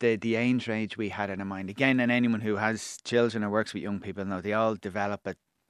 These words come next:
slightly different rates at different paces. Not every fifteen or sixteen year old is,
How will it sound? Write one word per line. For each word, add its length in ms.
slightly 400
different 300
rates 300
at 60
different 260
paces. 400
Not 120
every 220
fifteen 460
or 40
sixteen 440
year 100
old 180
is, 100